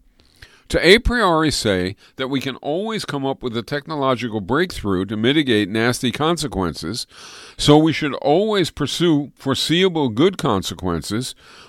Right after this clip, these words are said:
would mean we should do anything. We should do everything. On the other side, to a priori say that to use anything non-replaceable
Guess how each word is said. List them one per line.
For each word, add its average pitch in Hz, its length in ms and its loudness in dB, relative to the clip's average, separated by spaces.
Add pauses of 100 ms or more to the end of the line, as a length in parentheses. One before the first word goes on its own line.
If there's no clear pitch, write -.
would 160 160 4
mean 190 500 4 (220)
we 165 140 2
should 180 240 4
do 190 160 2
anything. 220 560 4 (440)
We 165 140 2
should 202 240 -4
do 208 320 -4
everything. 214 640 -2 (720)
On 120 100 2
the 131 120 2
other 226 240 2
side, 85 440 -6 (520)
to 151 160 0
a 170 120 4
priori 170 640 2
say 180 500 2
that 113 280 -2
to - 120 -2
use 156 600 4 (100)
anything 156 600 2
non-replaceable 143 1300 2